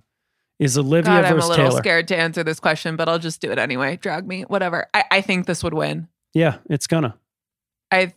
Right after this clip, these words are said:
Speaker 2: it's just, it's f-, it's fresher. I love Midnight's.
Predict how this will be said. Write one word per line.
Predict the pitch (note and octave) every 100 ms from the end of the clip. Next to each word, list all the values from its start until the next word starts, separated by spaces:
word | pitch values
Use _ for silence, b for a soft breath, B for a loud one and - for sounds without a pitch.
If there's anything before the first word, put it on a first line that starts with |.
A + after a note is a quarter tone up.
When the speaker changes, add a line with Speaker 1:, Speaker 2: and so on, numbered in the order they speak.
| -
Speaker 2:
it's | F#3 -
just, | G#3+ - -
it's | G3 -
f-, | - -
it's | - G3 -
fresher. | - - F#3+ F#3 - G#3+
I | A3 A#3
love | G3+ F#3+ F#3 E3
Midnight's. | E3 D#3 - - - - -